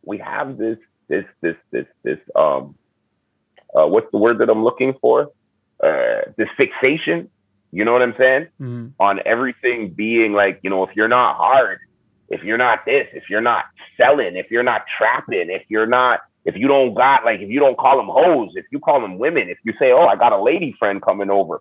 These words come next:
Speaker 1: it's like, "What's wrong with you, dog? Like, you don't got no bitches? Like, what you talking about?" You know what I'm saying?
Speaker 2: Mm-hmm.
Speaker 1: It's, everything has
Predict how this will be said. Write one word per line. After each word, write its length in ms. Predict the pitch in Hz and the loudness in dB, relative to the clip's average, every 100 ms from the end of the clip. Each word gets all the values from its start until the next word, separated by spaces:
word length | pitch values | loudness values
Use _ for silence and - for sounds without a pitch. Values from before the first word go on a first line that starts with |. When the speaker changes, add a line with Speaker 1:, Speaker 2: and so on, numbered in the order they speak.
| _ _ - | _ _ -6
Speaker 1:
it's 100 | 117 | -2
like, 160 | 107 | 0
"What's 180 | 98 139 | 0 0
wrong 280 | 139 175 180 | 4 4 4
with 120 | 180 190 | 0 -2
you, 160 | 214 | -2
dog? 300 | 131 107 107 | 2 2 2
Like, 160 | 104 85 | 0 -4
you 100 | 104 | -4
don't 140 | 139 127 | -2 0
got 140 | 123 | 0
no 120 | 110 104 | 0 -2
bitches? 540 | 151 170 180 180 135 | -4 -2 -2 -2 -2
Like, 220 | 117 95 | -2 -2
what 140 | 104 104 | -4 -8
you 140 | 117 | -2
talking 320 | 127 135 131 | 0 2 0
about?" 400 | 117 110 101 90 | 0 0 0 -4
You 80 | 104 | -2
know 80 | 139 | 0
what 80 | 147 | 0
I'm 120 | 143 | 0
saying? 220 | 151 165 - - | 0 0 -2 -10
Speaker 2:
Mm-hmm. 220 | 147 185 - | -10 -10 -4
Speaker 1:
It's, 240 | 135 131 - - _ _ _ _ - | -2 -2 -6 -20 _ _ _ _ -4
everything 720 | 151 170 175 - 147 143 127 | -2 -2 -4 0 2 2 -4
has 260 | - - | -4 -4